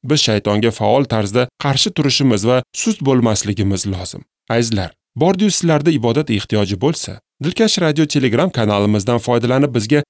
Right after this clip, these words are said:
xabar yuboring. Biz sizlar uchun ibodat qilamiz.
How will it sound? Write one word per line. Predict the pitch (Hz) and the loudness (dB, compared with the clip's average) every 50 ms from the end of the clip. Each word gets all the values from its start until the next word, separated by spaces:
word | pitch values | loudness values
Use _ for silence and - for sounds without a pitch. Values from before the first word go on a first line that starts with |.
| - | -6
xabar | - 170 156 131 156 180 | -4 -2 0 2 2 0
yuboring. | 175 135 107 82 - 92 87 - - - _ _ _ _ | 2 0 -2 -2 -4 -6 -6 -6 -10 -16 _ _ _ _
Biz | 147 101 - | -2 -2 0
sizlar | - - 104 110 107 107 110 | 0 -2 0 2 2 2 0
uchun | 104 - - 120 120 113 - _ | 0 0 0 0 0 0 -2 _
ibodat | 151 131 120 120 123 113 143 143 - | -4 -2 0 0 0 0 0 -2 -2
qilamiz. | - 104 90 87 80 82 82 - - | -6 -8 -8 -8 -10 -10 -12 -14 -14